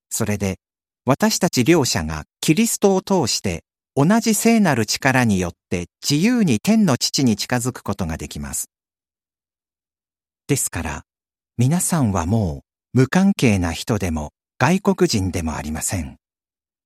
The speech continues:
聖なる人たちと同じ国民であり、神の家族の一員です。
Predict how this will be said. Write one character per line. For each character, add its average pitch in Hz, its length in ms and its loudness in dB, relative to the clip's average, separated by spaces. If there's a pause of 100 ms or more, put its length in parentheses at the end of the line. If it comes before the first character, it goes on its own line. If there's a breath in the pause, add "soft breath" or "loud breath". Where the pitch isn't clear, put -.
(320)
聖 208 300 2
な 165 140 2
る 110 100 2
人 147 240 0
た 127 140 0
ち - 160 -6
と 95 180 2
同 123 120 4 (120)
じ 180 160 0
国 147 300 0
民 131 180 4
で 117 120 0
あ 98 140 0
り、 78 240 -6 (460)
神 220 320 6
の 131 140 4
家 - 160 0
族 131 320 2
の 92 120 2
一 92 280 -2
員 82 160 -2
で 78 140 -6
す。 - 180 -6